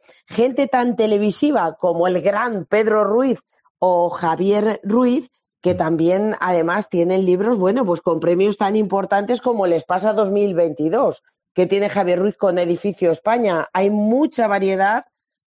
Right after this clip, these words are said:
Speaker 1: en, en el cartel de este año, incluso la biografía oficial de Nino Bravo
Speaker 2: Ujú.
Speaker 1: con Darío Ledesma, que es el bio-, biógrafo oficial en el cincuenta aniversario de,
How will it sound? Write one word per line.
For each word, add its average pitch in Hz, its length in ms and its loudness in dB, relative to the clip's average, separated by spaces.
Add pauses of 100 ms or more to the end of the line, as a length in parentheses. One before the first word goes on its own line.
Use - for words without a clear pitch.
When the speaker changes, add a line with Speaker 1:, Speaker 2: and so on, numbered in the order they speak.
(220)
Speaker 1:
en, 185 720 0 (100)
en 180 480 0
el 175 140 0
cartel 185 400 0
de 226 60 2
este 214 220 -2
año, 220 540 0
incluso 220 880 0 (220)
la 202 280 2
biografía 208 720 0
oficial 247 520 -2
de 220 200 2
Nino 254 420 0
Bravo 226 600 0 (100)
Speaker 2:
Ujú. 107 460 -10
Speaker 1:
con 196 240 0
Darío 185 320 2
Ledesma, 233 600 0
que 240 100 -2
es 202 80 -6
el 214 120 0
bio-, 202 360 -2
biógrafo 208 500 -2
oficial 214 520 -2
en 185 140 0
el 180 100 -2
cincuenta 180 340 -2
aniversario 196 540 0
de, 156 360 2